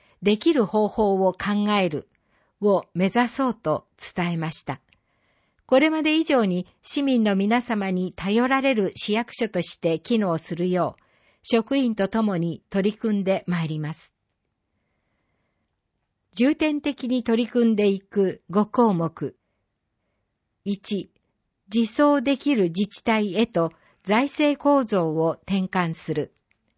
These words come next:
二、子育てしやすいまちづくり。三、お年寄りや障害のある人が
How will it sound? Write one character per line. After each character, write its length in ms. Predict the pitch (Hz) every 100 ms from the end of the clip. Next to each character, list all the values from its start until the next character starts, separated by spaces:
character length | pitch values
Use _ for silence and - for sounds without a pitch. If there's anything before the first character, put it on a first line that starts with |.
| _ _ _ _ _ _ _ _ _ _
二、 300 | 185 202 208 _ _ _ _ -
子 140 | 233
育 320 | 233 330 285
て 120 | 233
し 180 | 220 -
や 160 | 226 247
す 200 | - 262
い 240 | 208 147 -
ま 160 | 190
ち 140 | 196 214
づ 160 | 180
く 180 | 185 165
り。 180 | 147 143 _ _ _ _ _ _ _ _ _ _ _ _ _
三、 420 | - - 202 190 180 _ _ _ _ _ _
お 100 | -
年 340 | 202 247 - 254
寄 140 | 233
り 140 | 226 220
や 240 | 214 214 -
障 300 | - 254 269
害 220 | 269 262
の 160 | 269
あ 80 | 269
る 100 | 247
人 280 | 202 - 202
が 200 | 180 170